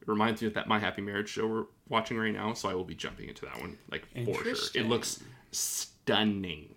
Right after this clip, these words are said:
Speaker 2: Yeah.
Speaker 1: Insane, insane animation. Or
Speaker 2: What'd
Speaker 1: looks
Speaker 2: I do
Speaker 1: not good.
Speaker 2: without you?
Speaker 1: Dude, I'm
Speaker 2: I'm taking
Speaker 1: on
Speaker 2: care
Speaker 1: it,
Speaker 2: of all
Speaker 1: man.
Speaker 2: these pilots. You'll let me know which one, which ones to watch. I think
Speaker 1: Yeah, dude.
Speaker 2: uh, Undead Unluck sounds up my alley. Was there another one that you had said was ma-, maybe my alley? Or was it Pluto?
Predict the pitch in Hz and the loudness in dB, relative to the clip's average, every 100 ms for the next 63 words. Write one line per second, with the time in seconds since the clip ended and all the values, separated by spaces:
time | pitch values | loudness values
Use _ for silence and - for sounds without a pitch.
0 | - - - 127 117 113 113 117 110 107 | -12 -4 0 2 4 4 6 6 6 6
1 | 98 92 95 - 104 - - 104 98 90 | 4 0 -4 -2 -2 -2 0 0 0 -2
2 | - 71 - - - 254 359 302 165 156 | -6 -8 -6 0 2 2 4 4 6 6
3 | 131 120 117 101 - - - - - 120 | 6 4 2 0 -2 -8 -18 -20 0 4
4 | 101 - - - 120 127 185 196 196 156 | 4 2 -12 0 4 8 8 6 6 6
5 | 151 135 - 160 170 160 127 120 123 127 | 8 6 6 4 6 2 0 0 0 2
6 | 120 120 123 120 117 - 127 127 117 - | 2 2 0 -2 -2 -4 -2 -2 -2 0
7 | 113 123 - 135 262 330 131 - - - | 0 0 0 0 0 0 -2 -6 -12 -16
8 | 50 50 50 60 65 87 156 175 196 156 | -18 -18 -16 -16 -12 0 4 8 8 10
9 | 131 135 - 123 120 127 131 123 117 101 | 8 6 4 4 6 4 4 4 4 0
10 | 98 95 120 131 139 180 196 269 214 202 | 0 0 -2 -2 0 2 2 4 4 4
11 | 202 165 160 156 151 135 - - 156 147 | 2 0 -2 0 0 -2 -8 -2 0 0
12 | 143 143 147 - 139 139 139 135 135 139 | -2 -2 -4 -4 -4 -2 -2 -2 -2 -2
13 | - 139 135 135 143 131 110 | 4 6 6 4 6 8 8